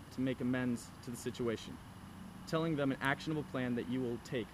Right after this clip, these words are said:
to avoid making the same mistake again. "I'm sorry I took your Lego. It belonged to you. It was my fault that I took it. I shouldn't have touched your stuff without asking. Next time, I will ask for your permission before I touch your stuff. Next time,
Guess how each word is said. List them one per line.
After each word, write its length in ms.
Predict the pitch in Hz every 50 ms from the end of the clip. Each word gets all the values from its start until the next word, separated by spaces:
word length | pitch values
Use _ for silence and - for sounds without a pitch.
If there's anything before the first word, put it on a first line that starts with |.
| - -
to 80 | - 135
avoid 320 | 120 113 127 131 131 135
making 320 | 131 131 131 123 - 127 120
the 60 | 113
same 240 | - - 127 123 123
mistake 280 | 120 - 117 113 107 107
again. 280 | 104 120 104 101 107 - - - - - - - - - - - - - -
"I'm 100 | 131 131
sorry 340 | - - 160 156 156 151 143
I 40 | 127
took 240 | - 147 131 123
your 100 | - 123
Lego. 360 | 117 117 117 110 113 110 107 104 - - - -
It 120 | - 127 -
belonged 340 | 127 127 127 127 127 127 -
to 120 | - 120
you. 180 | 117 110 104 101 - - - - - - - - - - -
It 60 | 127
was 100 | 131 120
my 180 | 127 135 139 139
fault 280 | 131 - 143 131 120 -
that 100 | 123 120
I 80 | 117
took 240 | - - 110 98 -
it. 80 | - - - - - - - - - - - - - -
I 80 | 123 120
shouldn't 240 | - - 165 170
have 80 | 165 147
touched 200 | - 156 143 -
your 60 | 139 123
stuff 260 | - 139 135 - -
without 240 | 127 131 123 120 117
asking. 300 | 113 104 - - - - - - - - -
Next 280 | 135 147 151 151 - -
time, 260 | 165 151 147 143 139 - - - -
I 60 | 123
will 100 | 123 120
ask 260 | 123 135 139 - - -
for 60 | -
your 80 | 139 127
permission 380 | - 131 123 117 - 123 123
before 320 | 107 120 - - 131 123 123
I 60 | 120
touch 220 | - 131 120 -
your 80 | - 117
stuff. 220 | - - - - - - - - - - - - - - - - - - - - -
Next 220 | 127 147 160 - -
time, 300 | - 131 113 110 113